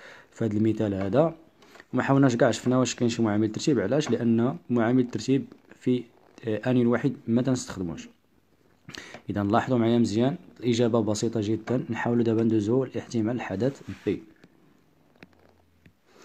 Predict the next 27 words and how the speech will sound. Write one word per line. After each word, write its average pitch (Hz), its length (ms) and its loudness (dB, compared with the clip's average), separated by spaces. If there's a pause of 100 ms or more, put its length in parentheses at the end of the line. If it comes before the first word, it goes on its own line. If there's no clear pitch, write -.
(360)
إذا 120 180 4
دابا 139 400 8
غادي 131 160 4
نحاولوا 131 320 2
نحسبوا، 123 640 0
آه، 117 340 -2
احتمال 135 760 -2
الحدث 127 540 -2 (220)
بي. 95 140 -8 (120)
الحدث 131 400 0 (140)
بي، 131 200 2 (520)
<coughs> - 540 2
عفوًا، 127 220 0 (760)
الحصول 147 500 8
على 131 360 8
ثلاث 127 260 4
كرات 117 320 0
من 113 140 4
نفس 117 260 -2
اللون. 131 380 2 (960)
هاد 117 120 0
المرة 123 160 6
ما 123 120 4
قاليش 123 220 2
ثلاثة 120 240 -2
حمرين 113 360 -2 (220)
ولا، 113 220 0